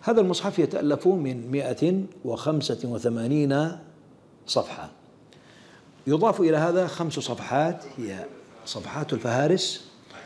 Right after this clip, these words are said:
وصفحات البداية. ابتدأت صفحات البداية بست لوحات نادرة.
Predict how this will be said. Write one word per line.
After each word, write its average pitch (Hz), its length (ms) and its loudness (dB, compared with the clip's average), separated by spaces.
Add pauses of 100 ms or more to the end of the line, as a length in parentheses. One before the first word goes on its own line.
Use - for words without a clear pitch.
(440)
وصفحات 127 1500 -2
البداية. 104 640 0 (460)
ابتدأت 202 640 6 (200)
صفحات 151 640 -2
البداية 156 680 4 (1040)
بست 160 400 -2
لوحات 165 560 2 (420)
نادرة. 107 560 0